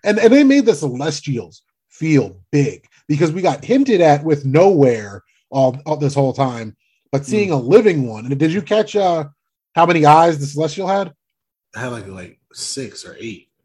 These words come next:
Speaker 1: No, six. Six is the reoccurring number. The hexagons in WandaVision,
Speaker 2: Mm.
Speaker 1: um, the hexagons in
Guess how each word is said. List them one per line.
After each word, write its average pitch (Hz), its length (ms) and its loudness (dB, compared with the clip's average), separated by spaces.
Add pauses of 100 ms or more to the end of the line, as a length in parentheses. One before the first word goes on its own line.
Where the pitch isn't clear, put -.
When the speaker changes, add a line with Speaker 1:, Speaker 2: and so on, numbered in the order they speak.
(160)
Speaker 1:
No, 160 200 4
six. - 500 -2 (140)
Six 190 300 0
is 160 80 -12
the 165 80 -2
reoccurring 165 520 0
number. 143 360 -4 (360)
The 135 100 -2
hexagons 175 840 2
in 147 100 2
WandaVision, 170 840 0 (520)
Speaker 2:
Mm. - 40 -2
Speaker 1:
um, 139 260 4
the 131 60 -2
hexagons 165 840 0
in 143 420 0